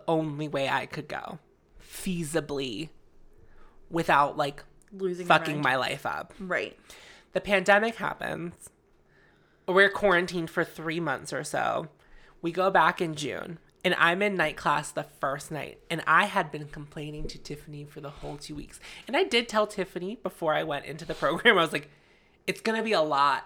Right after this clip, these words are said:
Speaker 1: of complaining on my end because I don't <laughs> handle education well."
Speaker 2: Well, and
Speaker 1: I
Speaker 2: I also knew, basically everything that you felt, not that, like, I knew what you were gonna feel. I was
Speaker 1: Mm.
Speaker 2: just like, "I know what you're gonna take
Speaker 1: Mm.
Speaker 2: issue with,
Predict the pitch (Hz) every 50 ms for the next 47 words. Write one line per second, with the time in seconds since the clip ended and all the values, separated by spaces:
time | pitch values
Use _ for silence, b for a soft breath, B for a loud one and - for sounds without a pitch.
0 | - _ - 165 156 156 - - 156 139 160 147 139 139 135 131 131 135 131 123
1 | 127 135 - - 135 156 - 147 143 151 165 165 160 139 - 143 127 135 - -
2 | - 165 156 151 151 160 147 - 156 - - - 180 - - - - - - -
3 | - - 139 139 - - - - - 220 208 247 247 233 226 226 233 233 220 -
4 | 220 220 220 220 254 233 233 226 220 202 196 180 170 143 - _ _ _ _ _
5 | _ _ _ _ _ _ _ _ _ _ b b b b b b b _ - 311
6 | 359 349 - 392 370 415 415 359 - 240 226 233 254 262 247 269 254 233 208 190
7 | 196 208 202 - - 202 185 208 202 - - - b b b b b b b -
8 | 226 254 247 240 294 277 247 226 208 214 214 208 196 190 196 190 190 190 190 196
9 | 208 208 190 190 190 196 196 190 180 175 - - 185 185 185 196 208 196 - 214
10 | 202 202 196 214 208 - 220 202 190 - - - 220 220 220 220 214 208 208 190
11 | 185 185 180 202 185 131 196 190 196 190 180 180 - 208 175 175 - 180 170 175
12 | - - 240 233 247 247 247 269 277